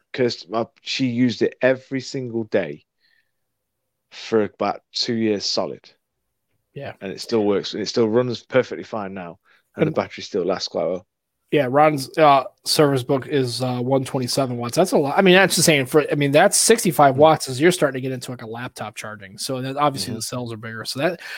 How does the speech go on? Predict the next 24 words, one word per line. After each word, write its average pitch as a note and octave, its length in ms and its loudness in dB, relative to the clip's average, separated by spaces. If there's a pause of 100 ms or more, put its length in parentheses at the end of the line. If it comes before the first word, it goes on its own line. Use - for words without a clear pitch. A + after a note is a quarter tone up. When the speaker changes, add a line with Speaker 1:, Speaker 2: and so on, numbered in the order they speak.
Speaker 2:
I'm F3+ 100 4
just, F3 200 6 (200)
again, F3 260 6
it D#3 100 8
just D#3 200 2
struck E3+ 320 4
me C#3+ 120 -8
when C#3 120 -8
you C#3 100 -10
just C#3+ 200 -10
said C#3 160 -8
it's, B2 160 -16
like, B2+ 120 -16
sixty-five C3 540 -12
watt A#2+ 160 -12
charging. C3 380 -8
You D3 100 2
said D#3+ 220 6
it D#3+ 100 10
as C#3+ 140 6
if C#3 100 2
it D3+ 60 2
was, C#3 120 0
like, C3 220 -2